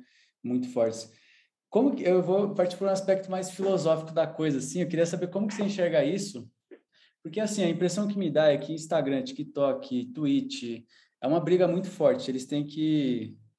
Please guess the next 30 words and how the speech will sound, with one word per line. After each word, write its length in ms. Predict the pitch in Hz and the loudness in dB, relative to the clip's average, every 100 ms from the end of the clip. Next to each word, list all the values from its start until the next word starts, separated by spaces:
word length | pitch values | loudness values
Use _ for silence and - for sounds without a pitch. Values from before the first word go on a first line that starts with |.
| - | -12
é 80 | 120 | -4
uma... 600 | 127 147 143 127 117 127 _ _ _ _ _ _ _ _ _ _ _ _ - | 0 2 2 0 -4 -12 _ _ _ _ _ _ _ _ _ _ _ _ -14
é 160 | - | -4
uma 140 | 120 180 | -2 -2
guerra, 400 | 139 139 175 196 | 0 2 4 4
literalmente, 760 | 180 165 170 156 139 170 - | 0 0 0 0 0 -2 -4
os 80 | - | -6
caras 240 | 160 151 | -2 -2
tão 140 | 151 151 | -4 -2
batendo 420 | 147 147 147 143 | -2 0 -2 -2
um 80 | 160 | -4
de 80 | 156 | -6
frente 260 | 151 147 | -6 -6
com 140 | - 147 | -4 -2
o 60 | |
outro, 440 | 139 143 135 220 208 _ _ _ _ _ _ _ _ _ | 0 -2 -4 -8 -10 _ _ _ _ _ _ _ _ _
só 180 | - 190 | -2 0
que, 100 | 196 | 2
às 120 | 196 | 2
vezes, 200 | 165 202 | 4 2
me 100 | 180 | 0
parece 480 | 165 180 143 180 190 | 2 4 6 4 2
que, 60 | - | -4
assim, 220 | 160 160 | -6 -2
a 40 | |
gente 180 | 143 143 | -2 -2
tá 440 | 160 160 156 143 - - | 0 2 2 0 -8 -6
caminhando 600 | 156 156 147 170 170 135 | -4 0 2 2 0 -4
pra 120 | 151 | -6
uma 500 | 143 147 139 117 - | -2 0 0 -4 -8